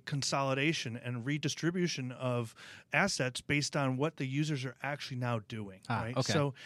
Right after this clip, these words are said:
Speaker 1: it's in-, instead of taking the, uh, the approach of assess, understand, purchase, we're a storage company. It's really easy for us to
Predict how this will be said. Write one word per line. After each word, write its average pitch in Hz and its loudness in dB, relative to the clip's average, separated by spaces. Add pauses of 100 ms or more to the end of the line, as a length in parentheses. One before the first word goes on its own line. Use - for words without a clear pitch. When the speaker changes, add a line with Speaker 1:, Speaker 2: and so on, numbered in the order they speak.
(180)
Speaker 1:
it's - -2 (380)
in-, 151 -2
instead 160 0
of 151 2
taking 151 -2
the, 127 0
uh, 120 -2
the 127 -6
approach 131 0
of 113 -4 (240)
assess, 139 0
understand, 127 0
purchase, 151 -2 (540)
we're - -8
a 117 -8
storage 113 -2
company. 98 -8
It's 95 -4
really 117 6
easy 120 4
for 113 2
us 110 2
to 101 -4